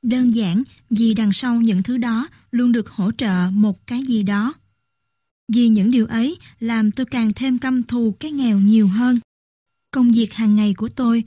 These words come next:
bắt đầu từ ba giờ sáng, cho tới khi mặt trời khuất bóng sau những rặng núi. Đi học, về đến nhà lại phải trông em, đi chợ, rồi phải nấu cơm, giặt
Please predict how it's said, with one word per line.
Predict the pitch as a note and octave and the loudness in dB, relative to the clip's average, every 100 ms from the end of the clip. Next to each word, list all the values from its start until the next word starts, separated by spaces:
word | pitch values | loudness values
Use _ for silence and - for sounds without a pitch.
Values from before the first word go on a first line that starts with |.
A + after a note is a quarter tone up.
| _ | _
bắt | D4 E4+ | -10 -4
đầu | A#3+ G#3+ F#3+ | -2 -2 -2
từ | G#3 | -2
ba | G#3+ A3+ | -2 -2
giờ | G#3 G3 | 0 2
sáng, | - G#3+ A#3+ F4 _ _ _ _ | 2 2 -2 -4 _ _ _ _
cho | A#3+ | -6
tới | A#3 B3 A#3 | -2 -4 -4
khi | C4+ A#3+ A#3 | 0 2 2
mặt | A3 - | 0 -2
trời | - A3 F#3+ | -2 -2 -2
khuất | D4+ - | -6 -4
bóng | A#3 A3+ D#4 | -2 0 0
sau | - B3 A3+ | -2 2 2
những | G3+ A#3 | 4 2
rặng | A3+ F#3 | 0 2
núi. | G3+ A3+ D#4+ - _ _ _ _ _ _ _ _ _ _ - | 4 4 0 -6 _ _ _ _ _ _ _ _ _ _ -2
Đi | B3+ | 0
học, | A#3 A#3+ G3 - _ _ | 0 0 -2 -6 _ _
về | A3 A3 G#3+ | 0 2 2
đến | A3+ C#4+ | 2 2
nhà | B3+ A3 F#3+ | 2 2 2
lại | G3 F#3+ | 0 0
phải | - G3+ | -2 -4
trông | - A#3+ B3 | 0 -2 0
em, | B3+ B3 B3 - _ - | 2 2 0 -8 _ -4
đi | C4 | -2
chợ, | A#3 A#3 F#3 F#3+ - _ | 0 0 0 0 -4 _
rồi | G3+ A3+ G#3 F#3+ | -4 -2 0 -2
phải | G#3 | -2
nấu | G#3+ A3+ | 0 -2
cơm, | - - B3+ A#3+ A3 | -4 -2 0 0 -2
giặt | A3+ A3 | -4 -6